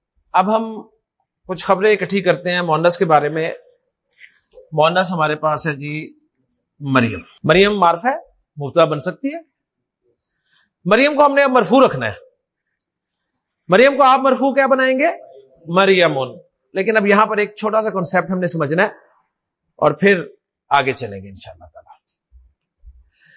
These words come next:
جب اعراب سیٹ کیا جا رہا تھا نا، جب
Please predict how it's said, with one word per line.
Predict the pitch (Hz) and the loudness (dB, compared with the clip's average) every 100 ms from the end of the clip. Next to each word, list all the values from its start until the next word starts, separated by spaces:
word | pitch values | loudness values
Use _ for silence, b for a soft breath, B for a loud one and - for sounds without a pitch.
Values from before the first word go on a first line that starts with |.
| b b b _ _ _ _ _ - | b b b _ _ _ _ _ 0
جب | 247 302 - - | 2 2 -2 0
اعراب | 240 214 220 285 285 | 2 6 8 6 4
سیٹ | 269 254 - | 0 -2 -2
کیا | 233 226 | 0 2
جا | 247 214 | 4 4
رہا | 196 | 2
تھا | 175 | 0
نا، | 180 208 - _ _ _ _ _ _ _ _ _ _ _ _ _ _ _ _ _ - | -4 -6 -10 _ _ _ _ _ _ _ _ _ _ _ _ _ _ _ _ _ -8
جب | 135 160 | 0 0